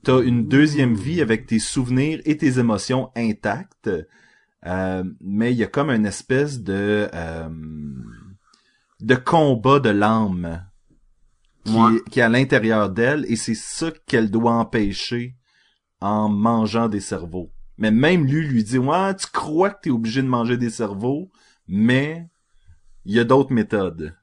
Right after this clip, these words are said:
Speaker 2: Mais là, on sait pas son origine, on sait pas qui qui lui a dit, « Mange des cerveaux pour pas te transformer. »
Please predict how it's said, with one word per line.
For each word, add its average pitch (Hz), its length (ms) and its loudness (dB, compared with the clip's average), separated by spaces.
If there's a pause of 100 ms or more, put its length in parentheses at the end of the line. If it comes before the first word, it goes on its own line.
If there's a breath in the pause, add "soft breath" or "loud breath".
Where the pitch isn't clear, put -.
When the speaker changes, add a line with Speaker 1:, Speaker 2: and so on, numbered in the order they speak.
(1080)
Speaker 2:
Mais 117 100 0
là, 190 100 8
on 139 80 0
sait - 180 -6
pas 202 220 -2
son 113 200 -4
origine, 95 360 -4
on 104 100 -4
sait - 140 -6
pas 190 220 -4 (600 soft breath)
qui 226 140 0
qui 180 100 -2
lui 117 200 0
a 104 60 0
dit, « 135 220 -2
Mange 143 240 6
des 127 80 -4
cerveaux 113 360 0
pour 135 120 -10
pas 110 100 -2
te - 60 -8
transformer. » 113 640 -4